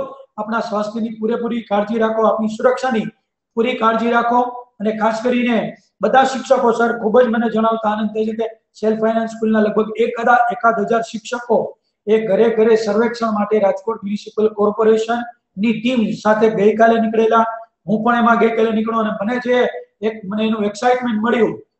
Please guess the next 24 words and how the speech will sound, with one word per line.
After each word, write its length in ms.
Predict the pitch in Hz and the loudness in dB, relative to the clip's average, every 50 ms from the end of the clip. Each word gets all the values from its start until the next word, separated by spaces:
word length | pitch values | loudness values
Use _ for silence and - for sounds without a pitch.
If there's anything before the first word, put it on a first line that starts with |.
| _ _ - | _ _ -4
આવતીકાલથી 540 | 190 208 202 220 214 220 220 220 220 226 220 | -4 -2 -2 -2 0 2 2 2 2 -2 -2
ફરી 260 | - 185 202 226 233 | -2 -2 -2 0 0
વધુ 260 | 208 185 180 170 226 | 0 0 0 0 2
આઠ 240 | 220 208 214 208 - | 2 4 2 2 0
દિવસ 200 | 202 214 220 214 220 208 | 0 0 0 0 0 -2
હું 80 | 202 | -4
નીકળવાનો 500 | 196 202 - 214 214 214 214 214 214 214 208 - - | -4 -2 0 0 2 2 2 0 0 -2 -4 -6 -8
છું 140 | 233 247 - - _ _ _ _ - | -8 -10 -10 -14 _ _ _ _ -6
અને 220 | 214 226 247 214 | -4 0 0 0
અમે 120 | 214 226 214 | 2 2 2
લગભગ 340 | 202 202 - 220 226 185 | 2 2 2 0 0 2
રાજકોટના 580 | 190 185 196 196 - - 220 214 214 208 202 202 - - | 2 0 0 -2 -2 -2 -2 -2 -2 -4 -6 -8 -6 0
બે 80 | 170 214 | 2 2
એક 240 | 233 226 220 220 | 2 2 2 0
લાખ 380 | 202 208 214 214 - - - - | 0 0 0 0 -2 -6 -4 0
ઘર 180 | 185 196 214 202 | 0 0 0 0
છે 140 | - 220 | -2 -4
એનું 140 | 214 208 202 | -4 -4 -6
સર્વેક્ષણ, 500 | - - 202 196 214 233 220 - - 220 - - - _ _ _ _ _ _ | -6 -2 0 2 2 2 0 -2 -4 -6 -8 -8 -10 _ _ _ _ _ _
કે 80 | - 214 | -6 -4
ઘરમાં 460 | - 185 196 202 202 220 226 233 226 233 - - - - | -2 0 0 0 2 2 0 0 0 -2 -6 -12 -14 -10
કંઈ 160 | - 208 185 180 | -8 -8 -6 -6
મુશ્કેલી 460 | 190 - - - 240 240 240 233 214 | -6 -6 -4 -2 0 0 2 0 0
નથી, 360 | 226 226 226 226 226 220 - | 0 -2 -2 -4 -6 -8 -12